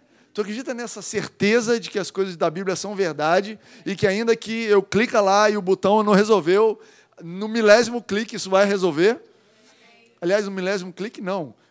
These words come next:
Clicou uma vez, na milésimo segundo, esperando aquele clique, ele vai resolver. Essa é a fé que nós vivemos. Nós não retrocedemos. Essa é a fé que tem na Bíblia. Cara, eu vou pra cima do diabo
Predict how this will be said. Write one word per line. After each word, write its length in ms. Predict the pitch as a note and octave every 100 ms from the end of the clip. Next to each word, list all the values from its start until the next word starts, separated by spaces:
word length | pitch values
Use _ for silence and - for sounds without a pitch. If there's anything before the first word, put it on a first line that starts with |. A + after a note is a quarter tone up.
| _
Clicou 320 | F3 F3+ G#3+
uma 160 | A3+ E3+
vez, 300 | D#3 A3 F#3+
na 100 | F3+
milésimo 800 | E3+ E3 G3+ G#3 G3 F#3 D3+ A#2
segundo, 680 | - F3 C3 D#3 G3+ E3 C#3
esperando 680 | - - F3 D3+ D#3+ F#3 F3
aquele 280 | - C#3
clique, 280 | C3+ D3 C#3
ele 100 | D3
vai 100 | C3+
resolver. 460 | C#3+ B2 B2 A2+ G#2 _ _ _ _ _ _ -
Essa 300 | G3 - C4
é 20 |
a 80 | C#4
fé 220 | C4 C4
que 100 | A#3+
nós 140 | A#3
vivemos. 640 | A#3+ A3 C4+ G#3 C3+ - _ _ _ -
Nós 200 | G3 F3
não 140 | G#3
retrocedemos. 1040 | A3+ A#3 A3 B3 B3 B3+ B3+ D3+ B2+ - _ _ _
Essa 280 | - G3+ B3
é 20 | C4
a 100 | B3
fé 260 | - A#3
que 120 | A#3+
tem 180 | - G#3+
na 100 | B3
Bíblia. 260 | D4+ D#4+ A#3
Cara, 300 | D4+ D#4+ F3 _ -
eu 120 | F#3+
vou 140 | E3
pra 160 | B3 E4+
cima 260 | - G#3+ G#3+
do 120 | F3
diabo 420 | C3+ C3 C#3+